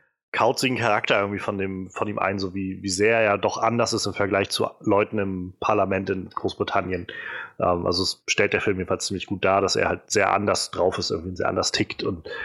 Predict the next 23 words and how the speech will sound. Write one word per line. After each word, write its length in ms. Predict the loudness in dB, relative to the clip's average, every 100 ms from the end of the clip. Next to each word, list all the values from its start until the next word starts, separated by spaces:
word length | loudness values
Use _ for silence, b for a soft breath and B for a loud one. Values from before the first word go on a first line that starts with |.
| B B B
äh, 60 | 0
irgendwie 400 | 2 2 2 2
auch 120 | 4
dann 360 | 2 0 -4 -4
gewisse, 640 | -2 0 2 4 4 2 -2 B B B _
weiß 180 | -2 -2
ich 40 |
nicht, 160 | -4 -4
gewisse 500 | -2 0 4 4 2
Verhaltensstrukturen 800 | 2 2 4 2 0 0 0 2
dann 140 | 0
nicht 100 | 0
so 100 | 0
beachtet 440 | 2 0 0 -4
oder 180 | -2 -2
sowas. 320 | -2 -2 -2
Und 160 | -4 -10 B B B
das 100 | 0
ist 80 | 4
irgendwie 180 | 4 4
ganz 160 | 2
spannend. 460 | 2 2 0 -4 -10 _
Und 220 | -10